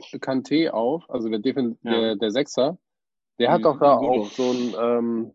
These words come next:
Speaker 1: der ist doch hier quasi ein Weltstar geworden mit ihm, äh, bei dieser W M, meine ich. Also es war, also, da war eine richtig gute W M gespielt, mittlerweile auch irgendwo in England aktiv da.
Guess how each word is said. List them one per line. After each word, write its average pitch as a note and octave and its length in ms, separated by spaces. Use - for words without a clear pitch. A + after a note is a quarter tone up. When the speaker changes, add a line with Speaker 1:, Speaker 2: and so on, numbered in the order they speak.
Speaker 1:
der C3 220
ist C3+ 140
doch C3 160
hier B2+ 100
quasi B2 240
ein A2 80
Weltstar A#2 320
geworden G2+ 460
mit F#2+ 180
ihm, G#2 240
äh, F#2 400
bei F#2+ 140
dieser G2 240
W G2 60
M, G2+ 120
meine F#2 300
ich. - 80
Also G#2+ 140
es G2+ 100
war, A2 180
also, G#2 240
da A2 160
war A2 80
eine G#2+ 340
richtig C#3 320
gute A#2 280
W A2 80
M A2+ 120
gespielt, B2 320
mittlerweile A#2+ 400
auch A2 120
irgendwo B2 280
in A2+ 300
England B2+ 260
aktiv C3 480
da. A#2+ 220